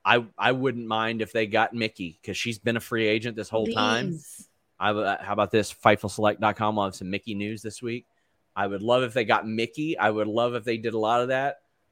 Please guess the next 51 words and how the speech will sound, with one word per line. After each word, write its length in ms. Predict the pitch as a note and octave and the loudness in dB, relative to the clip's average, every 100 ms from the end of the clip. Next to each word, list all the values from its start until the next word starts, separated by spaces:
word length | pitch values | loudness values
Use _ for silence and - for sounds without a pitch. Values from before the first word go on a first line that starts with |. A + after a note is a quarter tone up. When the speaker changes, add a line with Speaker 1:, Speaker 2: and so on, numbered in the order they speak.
| _ _ | _ _
Speaker 1:
Mickie 320 | C3+ F3 F3+ | -2 -2 0
does 220 | G#3 F3+ C#3+ | 6 6 6
this 220 | D#3 - | 2 2
thing 340 | D#3+ D#3+ C#3+ | 2 2 2
where 240 | B2+ A#2 A2+ | 2 2 2
they, 380 | A#2+ B2 B2+ | 0 0 0
they 160 | B2 B2+ | 0 -2
screw 360 | - - C#3+ C#3 | -2 -4 2 2
up 120 | C#3 | 2
her 80 | A#2 | -2
booking 480 | G2+ C3 C#3 A#2 | 0 0 0 -2
every 260 | G#2+ A2 A2 | 0 0 0
time. 380 | A#2+ A#2 A2 G#2 | 0 2 2 0
Then 100 | A#2 | -2
she 140 | A2+ | -4
goes 260 | G#2 A#2 A#2 | 0 2 0
and 100 | A2+ | -2
gets 200 | A2+ - | -2 2
over 360 | A2 A2+ G#2+ | 2 2 -2
real 200 | G2+ G#2+ | 0 0
big 240 | F#2+ G2+ G2+ | 2 -2 -2
somewhere 380 | - A2 G#2+ G#2 | -2 0 2 6
else. 280 | A2+ G2+ | 4 2
And 80 | G#2 | -2
they're 160 | G2 G2 | -2 0
like, 220 | F2+ F2+ _ _ _ _ | -2 -4 _ _ _ _
"All 300 | C3+ F#3+ G3 | 0 6 8
right, 380 | D3+ A#2+ A#2+ A#2+ _ | 8 6 4 0 _
come 180 | - C3 | -4 -2
on 160 | C3 A2 | 0 2
back." 300 | F#2+ F#2+ - _ _ _ _ _ _ - | 2 2 -2 _ _ _ _ _ _ -8
Speaker 2:
What 120 | - C#4 | 2 2
if 140 | E4+ | 2
we 140 | F#4 | 0
get 240 | B3 A#3+ A#3 | 2 0 0
something 320 | B3+ A#3 B3 | 0 0 0
again 280 | A3 F#3+ F3+ | 2 2 0
with 140 | F#3+ | 0
Mickie 320 | F#3+ F3 F3 F3+ | -2 -2 0 -2
and 120 | F3 | -2
Trish? 500 | - E3+ B2+ - - _ _ _ _ - | -2 -4 -4 -6 -10 _ _ _ _ -8
Speaker 1:
That, 180 | D3+ | -4
again, 340 | D3 C#3 G#3 D#4 | -2 0 0 0
yeah. 400 | C3+ G3 D#4 F#2+ - - | 0 0 0 -6 -14 -14
I 100 | B2+ | -10
think 200 | E3+ E3 | -8 -4
that, 280 | F3 E3+ - | -4 -4 -4
that 200 | C#3+ - | -4 -2
plays 300 | D#3 D3+ C3+ | -2 -2 -2
it 80 | C3+ | 0
off 280 | C#3 C3+ | 0 -2